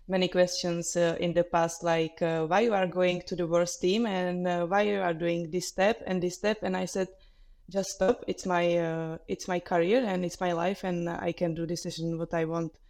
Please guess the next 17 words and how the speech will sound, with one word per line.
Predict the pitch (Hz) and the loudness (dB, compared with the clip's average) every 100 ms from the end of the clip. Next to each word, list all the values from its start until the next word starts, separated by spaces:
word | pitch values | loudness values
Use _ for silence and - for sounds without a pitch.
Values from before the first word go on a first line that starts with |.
| - | 0
I | 185 | 2
had, | 196 190 - - - - | 2 -2 -6 -20 -12 -2
like, | 196 185 | -2 0
one | 208 202 | 0 0
meeting, | 196 196 226 190 180 | -2 -4 -4 -4 -2
uh, | 190 185 180 | 0 2 0
in | - 185 | -2 -2
the | 185 | -2
beginning | 185 170 175 175 170 - - - - | -4 -4 -2 -2 -4 -8 -20 -20 -10
of | 180 170 | -8 -6
the | |
season, | 175 196 190 226 285 - - - - - - - - - | -4 -2 -2 0 -2 -4 -14 -20 -20 -20 -20 -20 -16 -4
and, | 180 180 175 175 - | 0 0 0 -4 -4
uh, | 185 175 175 170 175 175 175 180 - - - - - - - _ _ _ - - - - - | -2 0 0 -2 -2 -4 -6 -10 -20 -20 -20 -20 -20 -20 -20 _ _ _ -20 -20 -20 -16 -4
it | 185 | 0
was | 180 180 | 2 0
like | 185 180 170 170 | 0 2 0 -2